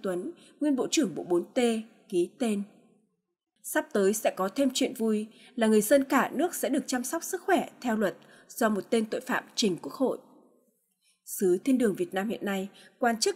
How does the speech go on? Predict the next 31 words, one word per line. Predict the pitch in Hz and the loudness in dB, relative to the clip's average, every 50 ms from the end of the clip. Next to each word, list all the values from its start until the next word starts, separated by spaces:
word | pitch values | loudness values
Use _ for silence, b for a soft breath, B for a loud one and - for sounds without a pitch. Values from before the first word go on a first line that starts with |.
| - - | -2 -2
từ | - 277 | 0 0
thượng | - - 240 - | 0 0 -2 -2
tầng | - - 226 208 196 | 0 2 2 2 2
Ủy | - 254 190 165 - | 0 0 -2 0 0
viên | 262 247 240 220 | 0 0 0 0
Bộ | 214 - - | -2 -2 -4
Chính | - 202 190 | -6 -6 -4
trị | - - 311 285 208 - B B B B B B - | -2 -2 0 0 -2 -4 B B B B B B -4
đến | 180 180 180 180 208 - - | 0 2 2 0 0 -2 -2
anh | 277 277 269 | -2 0 0
bảo | 285 226 190 - - | 0 0 -2 -2 -2
vệ | 208 170 - | -2 -2 -2
gác | - 349 349 - | -2 -4 -2 2
cổng | - 339 240 180 - - - _ _ _ - | 2 2 2 2 -2 -10 -18 _ _ _ -2
đều | 214 196 185 | 0 0 0
mài | 196 202 196 170 160 | 0 0 -2 -2 -4
chức | - - 311 - | -6 -8 -4 -2
năng | 277 254 247 | -2 -2 -2
công | 240 - 269 247 254 | -2 -4 -6 -4 -2
quyền. | - 240 208 180 160 170 - - - _ _ _ _ _ _ _ _ _ _ _ _ _ _ B B B B B B B B B _ | 0 0 0 0 -2 -4 -10 -16 -20 _ _ _ _ _ _ _ _ _ _ _ _ _ _ B B B B B B B B B _
Hoạnh | 269 254 - - | 2 2 2 0
hoẹ | 214 240 240 - - | 0 2 2 2 2
dân | - - 262 254 247 240 233 - - | 0 0 0 0 0 0 -2 -2 -2
buộc | 262 226 - | -2 0 0
phải | - 208 | 0 0
mửa | 208 226 220 180 - - | 2 4 4 2 2 0
ra | 240 240 | -4 -4
tiền. | - - 247 220 190 170 170 - - - - - _ _ _ _ _ _ _ _ | -2 0 0 0 0 0 -4 -8 -16 -20 -20 -20 _ _ _ _ _ _ _ _
Quan | - 214 208 202 - - | -6 -4 -4 -4 -2 0
to | 226 208 | 2 2
ăn | 175 - - | 2 2 -2